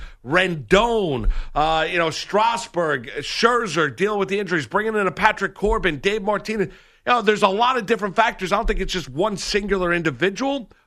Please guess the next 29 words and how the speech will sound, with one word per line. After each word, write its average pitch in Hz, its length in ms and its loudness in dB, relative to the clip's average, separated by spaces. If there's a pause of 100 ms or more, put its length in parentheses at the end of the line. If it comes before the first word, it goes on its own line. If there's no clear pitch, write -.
(100)
but 185 140 4
I 190 160 6
do 254 320 0
think 196 400 -2
getting 190 240 0
Harper's 185 520 -2
personality, 196 1000 0 (440)
regardless 208 600 0
of 208 80 2
the 185 60 0
talent 185 320 0
level, 139 280 0
and 139 180 -6
you 156 80 0
need 196 280 -2
guys 190 300 4
to 185 60 -2
be 175 100 -2
able 156 200 -4
to - 40 -8
step 170 320 2
up 180 220 0
and 143 140 -2
replace 156 460 0
his 147 120 -6
production, 147 640 -4 (300)
and 139 200 4
they 117 120 2 (160)
did. 180 400 0